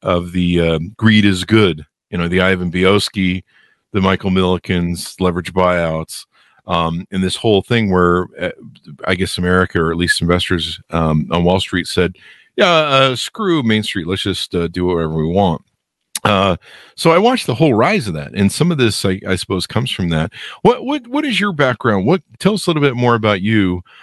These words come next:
um, and what, what got you interested? What got, what got you working for the, uh, the Department of Justice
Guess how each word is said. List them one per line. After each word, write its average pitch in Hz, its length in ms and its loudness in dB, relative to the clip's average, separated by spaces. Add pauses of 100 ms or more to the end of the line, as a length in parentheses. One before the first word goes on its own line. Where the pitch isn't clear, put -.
(140)
um, 98 440 0
and 110 180 4
what, 139 160 2
what 123 160 0
got 123 240 0
you 107 100 0
interested? 110 380 -4
What 110 220 -2
got, 175 120 -4
what 147 140 -6
got 156 180 -4
you 156 80 0
working 131 400 0
for 110 200 -2
the, 98 320 4
uh, 87 400 0
the - 180 -6
Department 101 540 0
of 82 80 -6
Justice 104 520 0